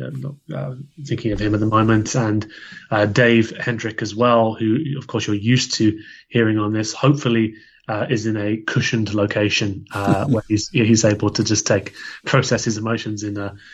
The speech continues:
in a healthier way after that, <laughs> after that ninety minutes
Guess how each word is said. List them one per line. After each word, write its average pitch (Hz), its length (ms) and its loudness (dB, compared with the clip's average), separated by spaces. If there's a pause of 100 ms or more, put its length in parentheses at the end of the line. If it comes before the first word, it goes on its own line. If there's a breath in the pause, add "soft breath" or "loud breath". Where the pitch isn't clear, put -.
(140)
in 123 100 0
a 113 60 0
healthier 113 400 2
way 110 120 0
after 107 300 0
that, - 380 -4
<laughs> 165 200 0
after 151 200 2
that 143 260 2
ninety 147 240 2
minutes 135 400 -4